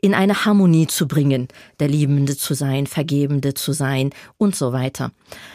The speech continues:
Die Kleidung mit der Kopfbedeckung erinnert an die Krone des Gläubigen, so wie der Prophet Mohammed, Friede auf ihn,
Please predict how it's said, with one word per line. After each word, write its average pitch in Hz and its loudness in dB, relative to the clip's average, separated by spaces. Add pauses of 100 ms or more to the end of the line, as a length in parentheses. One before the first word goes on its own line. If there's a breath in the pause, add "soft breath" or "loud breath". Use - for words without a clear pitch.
(260 loud breath)
Die 165 -2
Kleidung 240 0
mit 175 0
der 165 0
Kopfbedeckung 220 -2 (100)
erinnert 196 0
an 175 2
die 175 0
Krone 254 2
des 156 -2
Gläubigen, 170 0
so 185 -2
wie 175 0
der 170 -2
Prophet - -4
Mohammed, 151 -2
Friede 180 -2
auf 180 -4
ihn, 202 -2